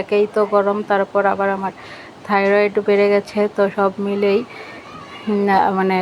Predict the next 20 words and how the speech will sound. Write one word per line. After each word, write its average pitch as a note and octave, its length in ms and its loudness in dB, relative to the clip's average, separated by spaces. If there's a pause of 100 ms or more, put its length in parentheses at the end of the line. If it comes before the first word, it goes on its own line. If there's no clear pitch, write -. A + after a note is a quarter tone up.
অসুস্থতাটা G#3 800 -2 (140)
একটু - 240 -2 (1300)
বেড়ে G3+ 300 4
গিয়েছে। G#3 420 2 (1160)
তো - 140 -4
আল্লাহ G#3+ 280 4
পাক G#3+ 280 2
যেন G#3+ 180 2 (100)
সবাইকেই G#3 680 2 (840)
এই G3+ 80 6
গরমের G#3 480 2
মাঝে G#3 400 0
সুস্থভাবে G#3 680 0
রোজা G3+ 300 2
রাখার G3+ 360 -2 (600)
তৌফিক G#3 500 4
দান G#3 180 2 (120)
করেন, G#3 220 2 (140)
এটাই G3+ 300 0
আল্লাহ, G3 260 2